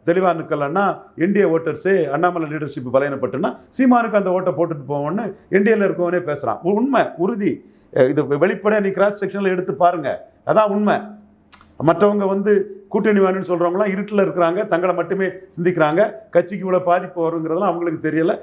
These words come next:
ஹண்ட்ரட் பர்சன்ட் நடக்கும். இந்த இடத்துல தான் நான் நிர்மலா சீதாராமன் ஃபைனான்ஸ் மினிஸ்டரே செக் பண்ணிட்டேன் மோடி கிட்ட.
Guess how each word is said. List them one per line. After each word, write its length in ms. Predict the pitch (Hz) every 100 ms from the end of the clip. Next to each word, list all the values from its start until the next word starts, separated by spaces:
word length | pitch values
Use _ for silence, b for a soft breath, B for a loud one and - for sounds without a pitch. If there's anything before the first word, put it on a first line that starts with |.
| -
ஹண்ட்ரட் 300 | 170 226 233
பர்சன்ட் 300 | - 202 208
நடக்கும். 400 | 180 165 165 220 - - -
இந்த 140 | 175
இடத்துல 300 | 190 180 190
தான் 120 | 233
நான் 240 | 220 196 - -
நிர்மலா 300 | 180 220 220
சீதாராமன் 580 | 202 185 - 175 170 160
ஃபைனான்ஸ் 340 | 165 196 208 208
மினிஸ்டரே 380 | 175 143 175 202 -
செக் 320 | - 220 214 226
பண்ணிட்டேன் 320 | 208 175 147
மோடி 160 | 147
கிட்ட. 200 | 135 -